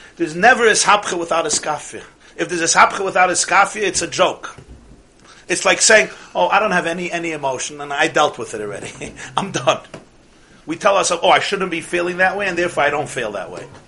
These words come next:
You're not dealing. What you did was you covered it up. You covered it up, and that's it. You didn't deal with it. Now, deal with it doesn't mean that I have to walk around the streets and scream.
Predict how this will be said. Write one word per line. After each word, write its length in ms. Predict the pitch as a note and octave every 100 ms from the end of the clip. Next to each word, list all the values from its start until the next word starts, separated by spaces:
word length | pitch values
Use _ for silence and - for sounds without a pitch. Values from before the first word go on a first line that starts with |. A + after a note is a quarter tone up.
| _ _ _ - - - - - - - - - - -
You're 140 | C3+ D#3
not 220 | F#3+ D3
dealing. 440 | G3 G#3 B2 G2 F2
What 220 | B2 C3
you 80 | C#3
did 240 | E3 E3
was 380 | E3 G3 F3 C#3
you 80 | D3
covered 440 | - E3+ E3 E3+
it 100 | D#3+
up. 300 | D3 - -
You 80 | B2
covered 480 | - D#3 D#3+ E3 E3
it 140 | D3+
up, 240 | B2+ G2+
and 100 | A2+
that's 220 | B2 A2 -
it. 120 | F#2 -
You 100 | C3
didn't 280 | E3 E3+ D3+
deal 200 | F#3 E3
with 200 | B2+ -
it. 80 | - C#3 C#3 C#3 - - - - - - - - - - - - - - - - -
Now, 160 | C3+ E3
deal 300 | D#3+ B3 C4+
with 160 | -
it 100 | A#3
doesn't 320 | G3+ A#3 A3+
mean 180 | G#3+ B3+
that 100 | A3+
I 60 | F#3
have 200 | G3 -
to 80 | G3
walk 240 | G3+ G3+
around 260 | G3 G3+ F#3+
the 60 |
streets 380 | - - G#3 G3+
and 100 | F3+
scream. 560 | - - C#4 A#3+ B2+